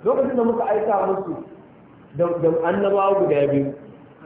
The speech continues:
"فكذبوهما"، sai suka karyata su, "فعززناهم بثالث." Sai aka ƙara musu na uku. An fahimta, saboda gata,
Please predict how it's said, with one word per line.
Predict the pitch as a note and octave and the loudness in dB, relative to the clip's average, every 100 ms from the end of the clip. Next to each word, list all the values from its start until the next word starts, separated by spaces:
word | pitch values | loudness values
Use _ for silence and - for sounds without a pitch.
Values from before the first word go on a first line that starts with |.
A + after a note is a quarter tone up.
| D3 D3+ - - D#3+ | -18 -16 -16 -10 -6
"فكذبوهما"، | D#3 A3+ A3+ G#3+ F3+ F3+ D#3 C3+ | -2 0 2 2 4 2 2 0
sai | E3+ G#3 | 0 2
suka | A#3+ | 2
karyata | G3+ G3 E3 C#3+ | 2 0 0 0
su, | C#3 - - - | -2 -8 -14 -8
"فعززناهم | F3+ F3+ E3+ G#3 G3+ G#3 G#3 | -4 -2 0 2 2 2 2
بثالث." | D#3+ C3 B2+ B2+ A#2+ | 0 -4 -6 -10 -6
Sai | A#3 | 0
aka | C4 B3+ | 2 2
ƙara | A3+ A3 | 2 2
musu | G3+ G3 | 0 0
na | E3 | 0
uku. | E3+ D3+ C#3 - - - - - - - - - - | 0 0 -6 -10 -18 -20 -20 -20 -20 -20 -20 -20 -10
An | G#3 | -8
fahimta, | G#3 E3 C#3+ C#3+ - | -4 -2 -4 -6 -2
saboda | A3 G#3+ F3 | 2 2 2
gata, | D3+ D#3 - | 2 0 0